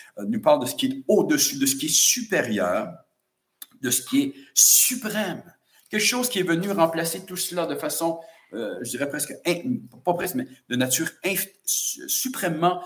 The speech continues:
euh, plus élevée donc que ces œuvres qui n'avaient aucune valeur face à Dieu, au contraire, même que Dieu rejetait.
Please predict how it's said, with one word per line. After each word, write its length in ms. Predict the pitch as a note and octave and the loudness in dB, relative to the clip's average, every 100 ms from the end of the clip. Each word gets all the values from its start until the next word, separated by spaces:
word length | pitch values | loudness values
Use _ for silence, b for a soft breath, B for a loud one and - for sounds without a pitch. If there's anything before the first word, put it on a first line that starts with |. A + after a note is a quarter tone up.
| B - | B -10
euh, 320 | F#2 - - - _ - - | -8 -8 -12 -16 _ -20 -6
plus 320 | C3+ C3 D#3+ | 2 4 4
élevée 340 | F#3+ B2+ D#3 | 4 2 0
donc 360 | E3 C3+ C#3+ - B B - | 2 2 0 -4 B B -8
que 100 | B2 | -4
ces 340 | - B2 G#2+ | -2 0 0
œuvres 220 | B2 - | 2 0
qui 100 | - | 0
n'avaient 300 | A2+ G#2 G#2 | -4 -2 -4
aucune 280 | C3+ B2+ A#2 | -4 -6 -4
valeur 380 | G#2 G2 G2+ G2+ | -2 -2 -2 -6
face 260 | - G2 G2 | -6 -6 -8
à 40 | |
Dieu, 160 | F2+ B2+ | -6 -6
au 20 | |
contraire, 540 | G2+ G2 - F2+ - F2 | -6 -8 -8 -10 -10 -12
même 220 | G2+ G#2+ | -10 -10
que 100 | F#2 | -10
Dieu 220 | E2+ G2 | -10 -12
rejetait. 500 | E2+ E2 - D#2+ _ | -12 -12 -12 -14 _